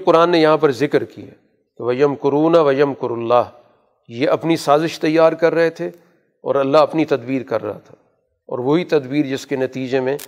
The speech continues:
آپ نے اسی رات مکہ مکرمہ سے ہجرت کا سفر اختیار کیا، اور ظاہر ہے کہ تاریخ کا ایک صفحہ پلٹ گیا اور رسول اللہ صلی اللہ علیہ وسلم مدینہ پہنچے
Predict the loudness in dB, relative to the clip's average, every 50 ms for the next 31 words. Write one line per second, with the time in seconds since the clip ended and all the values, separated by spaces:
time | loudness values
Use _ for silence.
0 | -18 _ _ _ _ _ -2 0 0 0 0 -2 -6 -4 -4 -6 -4 -6 0 2
1 | 2 2 2 0 -4 -16 _ _ _ _ _ _ _ _ -8 -8 -8 -4 -4 -4
2 | -4 -4 -2 -2 -2 0 0 -2 -2 -4 -4 -4 -8 -8 -6 -6 -6 -6 -6 -6
3 | -10 -6 -6 -6 -4 -2 -4 -4 -4 -6 _ -2 0 0 0 -2 -6 -12 -12 -12
4 | -12 -12 -14 _ _ _ _ _ _ _ _ _ -2 0 0 0 0 -2 -8 _
5 | -6 -2 -2 -2 0 -2 -2 -4 -4 -6 -2 -2 -2 0 -2 -6 -10 -12 _ -10
6 | -8 -8 -10 -16 _ _ _ _ _ _ _ _ -8 -8 -8 -8 -10 -16 _ _
7 | -10 -10 -10 -6 -4 -4 -4 -2 0 2 2 2 0 0 0 0 0 0 -2 -10
8 | _ _ _ _ _ _ _ -12 -10 -10 -10 -10 -10 -12 -12 -4 0 0 0 0
9 | -4 -6 -2 -2 -2 -2 -4 -10 -10 -10 -8 -10 -10 -12 -16 _ _ _ _ _
10 | _ _ -16 -12 -8 -6 -2 0 0 0 2 0 0 -2 -2 -4 -10